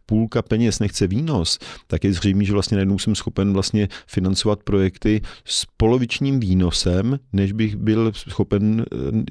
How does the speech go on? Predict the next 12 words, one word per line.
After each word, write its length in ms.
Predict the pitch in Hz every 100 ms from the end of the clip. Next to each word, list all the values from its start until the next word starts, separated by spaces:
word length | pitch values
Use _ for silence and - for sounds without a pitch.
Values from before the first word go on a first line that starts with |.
| - 98
ryze 320 | 92 110 110 107
na, 120 | 107
na 200 | 104 98
soukromých 480 | - 101 101 110 110
penězích, 460 | 135 156 120 78 90
jo? 160 | 85
Ten 180 | 101 98
propočet 380 | 92 92 - -
je 60 |
vlastně 240 | 98 - 110
velmi 220 | 98 98
jednoduchý. 520 | 92 98 80 - 67